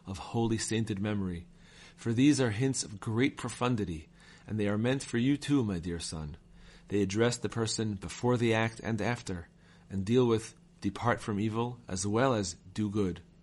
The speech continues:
For example, when a person needs to pray, but is assailed and buffeted on every side by impediments and extraneous thoughts, everyone is familiar with this phenomenon,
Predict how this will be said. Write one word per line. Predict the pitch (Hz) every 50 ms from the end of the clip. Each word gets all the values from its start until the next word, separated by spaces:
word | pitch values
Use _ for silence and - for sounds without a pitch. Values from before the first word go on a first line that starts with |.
| - - - - - - - -
For | - 101 95
example, | 92 90 90 101 113 123 117 - 78 82 - - - - - - - - - - - - -
when | 107 110
a | 104
person | - 135 135 131 - 117 117
needs | 113 117 110 107 -
to | -
pray, | - - - 131 123 104 92 82 80 - - - - - - - - -
but | 110 107
is | 107 101 104
assailed | 104 - - - - 135 123 120 113 95 90 90
and | 90 95 95 -
buffeted | - 120 117 110 - 101 98 95 87
on | 92 85 -
every | - 120 113 117 107
side | - - 123 113 107 101 98 90
by | 92 90
impediments | 90 87 87 87 - - 120 117 113 110 110 107 104 - -
and | 92 87
extraneous | 82 - - - - - 113 110 107 107 101 - -
thoughts, | - 117 110 107 - - - - - - - - - - - - -
everyone | 143 147 156 143 123
is | 117 113 -
familiar | - 113 113 113 113 110 104
with | 98 95 107
this | 104 - -
phenomenon, | - 101 101 107 117 120 110 98 92 92 95 107